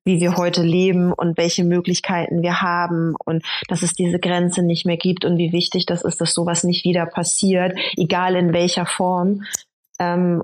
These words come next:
und, und was eigentlich, wie viele Menschen deswegen auch zu Tode gekommen sind. Und, ähm,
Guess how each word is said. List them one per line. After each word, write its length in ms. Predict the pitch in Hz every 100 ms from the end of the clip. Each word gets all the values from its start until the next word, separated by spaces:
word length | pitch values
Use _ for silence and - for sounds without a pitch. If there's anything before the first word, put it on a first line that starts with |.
| -
und, 320 | 170 170 -
und 160 | 170 170
was 160 | 180
eigentlich, 680 | - 170 175 175 175 175 - _
wie 120 | 185
viele 280 | 180 208 185
Menschen 400 | 175 175 185 190
deswegen 380 | 170 - 175 151
auch 100 | 156
zu 140 | -
Tode 340 | - 175 170 165
gekommen 480 | 165 - 196 190 180
sind. 400 | 170 165 160 -
Und, 280 | 165 165
ähm, 280 | - 165 160